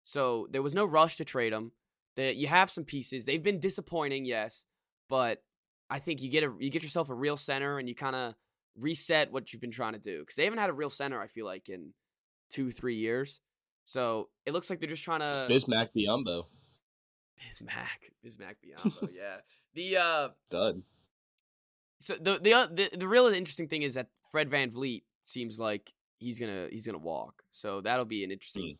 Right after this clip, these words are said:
Speaker 2: Hmm.
Speaker 1: the reason why they didn't trade him was, uh, I guess maybe there's no market or unknown. But it,
Speaker 2: Right.
Speaker 1: I, I don't know. You're right. I am kind of the guy who always wants to blow it up, but I feel like the, it's a little,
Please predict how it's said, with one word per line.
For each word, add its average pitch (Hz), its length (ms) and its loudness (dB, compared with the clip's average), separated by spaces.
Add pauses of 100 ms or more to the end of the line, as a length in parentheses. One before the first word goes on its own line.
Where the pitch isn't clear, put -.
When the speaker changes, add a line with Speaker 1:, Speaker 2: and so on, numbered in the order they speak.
Speaker 2:
Hmm. 92 80 -16
Speaker 1:
the 95 60 -14
reason 110 340 -8
why 101 140 -2
they 98 100 -4
didn't 90 260 -10
trade 90 260 -6
him 73 160 -12
was, - 340 -16 (280)
uh, 101 140 -12
I - 100 -8
guess 107 200 -14
maybe 98 200 -10
there's 98 200 -14
no 95 100 -12
market 87 380 -16
or 78 240 -16
unknown. 87 480 -16 (640)
But 90 240 -4 (600)
it, 135 140 -8 (100)
Speaker 2:
Right. 165 160 4
Speaker 1:
I, 170 40 6
I 190 40 8
don't 185 100 4
know. 127 300 2
You're 175 140 2
right. 151 220 8
I 156 100 8
am 175 140 6
kind 143 200 0
of 120 80 -4
the 123 60 -4
guy 120 220 4
who 120 120 -2
always 113 200 -4
wants 110 160 -10
to - 80 -20
blow 104 180 -2
it 101 80 -6
up, 95 300 -4
but 90 240 -8 (1500)
I 143 60 -18
feel 214 200 2
like 180 200 6
the, 165 160 -4
it's 170 320 -2
a 180 40 -4
little, 180 420 4